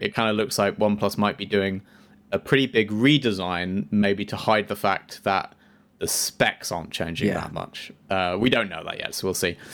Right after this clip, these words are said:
Speaker 1: Uh, I actually quite like it. I think this looks quite cool. My only s-, s-, caveat to that is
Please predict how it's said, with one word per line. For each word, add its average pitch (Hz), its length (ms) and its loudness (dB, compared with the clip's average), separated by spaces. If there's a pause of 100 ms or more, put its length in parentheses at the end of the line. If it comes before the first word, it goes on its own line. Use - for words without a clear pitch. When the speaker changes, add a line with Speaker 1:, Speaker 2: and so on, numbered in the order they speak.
(160)
Speaker 1:
Uh, 107 200 0
I 220 160 4
actually 214 220 2
quite 170 240 4
like 131 260 4
it. 87 160 -4
I 120 80 2
think 143 160 0
this 131 140 2
looks 135 180 6
quite 110 220 2
cool. 95 360 2 (260)
My 135 200 4
only 127 140 2
s-, 113 140 -4 (180)
s-, - 260 -12
caveat 113 480 2
to 127 160 6
that 98 200 0
is 104 180 -2